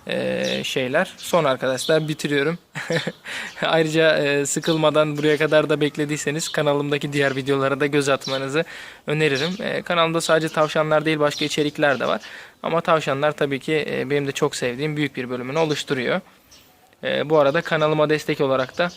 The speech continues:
abone olabilirsiniz. E, yavruyken tavşanlarınıza kesinlikle yeşillik vermemelisiniz. Bunu zaten her seferinde söylüyorum. E, minimum üç dört aylık olmaları lazım. Onda da zaten haftada bir veya iki gün olacak şekilde vermelisiniz.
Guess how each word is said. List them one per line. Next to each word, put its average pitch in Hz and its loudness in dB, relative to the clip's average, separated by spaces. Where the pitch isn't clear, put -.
abone 139 0
olabilirsiniz. 147 -2
E, 139 -4
yavruyken 151 2
tavşanlarınıza 185 0
kesinlikle 180 -4
yeşillik 170 -2
vermemelisiniz. 151 -2
Bunu 156 -2
zaten 156 2
her 156 0
seferinde 143 -2
söylüyorum. 139 0
E, 127 0
minimum 170 2
üç - -4
dört 175 4
aylık 156 4
olmaları 151 4
lazım. 143 2
Onda 156 0
da 165 2
zaten 151 2
haftada 151 0
bir 147 2
veya 151 2
iki 147 -2
gün 147 0
olacak 139 0
şekilde 123 -6
vermelisiniz. 117 -6